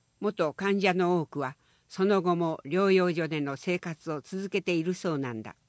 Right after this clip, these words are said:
健太、病気も治って隔離政策も終わったのに、なぜ？父、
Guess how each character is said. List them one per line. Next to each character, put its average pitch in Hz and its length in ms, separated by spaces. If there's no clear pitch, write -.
健 208 220
太、 139 160
病 247 220
気 262 100
も 240 140
治 226 220
っ 185 40
て - 300
隔 220 240
離 254 100
政 247 280
策 160 220
も 135 180
終 156 120
わ - 0
っ 175 100
た 151 120
の 135 160
に、 127 180
な 139 140
ぜ？ 170 220
父、 - 340